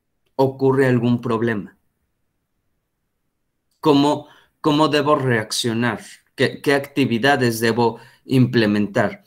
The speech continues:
E incluso el saber en qué fases puedo, eh, o, o es más probable que yo tenga problemas a la hora de hacer una importación o una exportación sobre cierto producto.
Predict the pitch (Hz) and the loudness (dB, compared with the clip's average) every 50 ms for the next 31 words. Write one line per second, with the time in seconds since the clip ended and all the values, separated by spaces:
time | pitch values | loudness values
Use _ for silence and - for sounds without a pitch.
0 | _ - - - _ - - 147 143 139 135 131 147 151 156 151 - 175 160 156 | _ -20 -20 -20 _ 0 2 4 4 4 4 2 2 2 2 2 2 2 2 2
1 | 147 131 - - 135 123 120 131 123 120 190 - - - _ _ _ _ _ _ | 2 0 0 0 0 2 2 2 2 2 0 -4 -8 -18 _ _ _ _ _ _
2 | _ _ _ _ _ _ _ _ _ _ _ _ _ _ - - - - - 139 | _ _ _ _ _ _ _ _ _ _ _ _ _ _ -20 -20 -12 -4 0 2
3 | 135 127 123 127 143 135 127 - - 135 131 147 - - - 113 98 95 98 - | 2 2 2 2 0 0 0 0 -2 -2 -2 0 -2 -4 -6 -6 -8 -8 -8 -12
4 | - - - - _ _ _ _ _ _ _ _ _ _ _ _ _ _ _ _ | -16 -18 -20 -20 _ _ _ _ _ _ _ _ _ _ _ _ _ _ _ _
5 | - 127 135 131 127 123 127 131 127 127 123 123 123 - - - _ _ _ _ | 0 4 4 6 4 4 4 4 4 4 4 2 0 -2 -4 -10 _ _ _ _
6 | _ _ _ _ _ _ _ _ - 120 117 110 110 104 - 117 117 117 - 117 | _ _ _ _ _ _ _ _ -6 -4 -4 -2 -4 -4 -4 -4 -2 -2 0 0
7 | 113 113 117 117 120 127 123 120 - - 135 127 117 123 117 107 110 104 113 - | 0 0 0 0 0 -2 -2 -4 -4 -4 -2 0 2 2 2 2 0 -4 -6 -8
8 | - - _ _ _ _ _ _ _ _ - 139 131 123 123 139 131 123 127 - | -10 -18 _ _ _ _ _ _ _ _ 0 2 2 2 4 2 2 0 0 -6
9 | - - 147 143 143 139 135 123 131 127 127 - - 120 107 107 104 104 120 123 | -4 0 0 2 2 2 0 0 -2 -4 -4 -6 -6 -6 -4 -4 -4 -4 -2 0
10 | 127 131 120 117 104 95 98 98 - - - - - _ - 120 113 110 110 110 | 0 0 0 -2 -4 -6 -8 -10 -12 -10 -12 -12 -14 _ -8 -6 -4 -2 0 0
11 | 113 113 113 110 110 104 - - 117 107 110 110 110 107 101 - 104 98 - - | 0 0 0 -2 -2 -4 -4 -6 -6 -6 -4 -6 -6 -8 -6 -8 -8 -8 -8 -10
12 | 101 - - 123 117 110 107 104 104 104 101 101 101 - - - 117 101 104 - | -10 -8 -4 -4 -4 -4 -4 -4 -2 -2 -4 -4 -6 -8 -6 -4 -4 -4 -4 -4
13 | 113 - - - 117 113 117 113 - 107 95 98 101 98 - - 120 110 104 101 | -6 -4 -2 -2 0 0 0 -2 -2 -4 -4 -4 -6 -6 -4 -2 0 0 -2 -2
14 | - - 104 - - 98 101 101 110 101 - - _ _ - | -4 -8 -8 -6 -2 -2 -2 0 -2 -4 -6 -8 _ _ -20